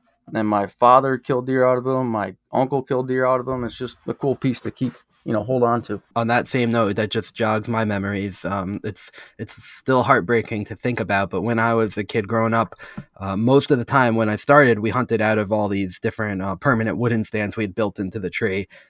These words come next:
Speaker 2: And then, like, later on in my, um, older childhood, we started using portable lock-ons. But, um, at one point, maybe, uh, probably this point, like, fifteen or twenty years ago,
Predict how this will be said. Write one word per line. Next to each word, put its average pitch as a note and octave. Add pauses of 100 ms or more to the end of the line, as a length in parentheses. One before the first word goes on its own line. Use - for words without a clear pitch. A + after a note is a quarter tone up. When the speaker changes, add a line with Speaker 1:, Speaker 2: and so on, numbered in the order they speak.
(140)
Speaker 2:
And G#2+
then, G2+
like, F#2+
later A2
on G#2+
in F#2
my, G2
um, F2+ (300)
older G#2
childhood, G#2
we G2
started G2
using F#2+ (120)
portable G2
lock-ons. G2+ (600)
But, A2+
um, G#2+
at A2+
one B2+
point, B2 (800)
maybe, A2 (200)
uh, G2 (100)
probably A2+
this A2+
point, F#2+
like, F#2+
fifteen G#2+
or G2+
twenty G#2
years A#2
ago, G2+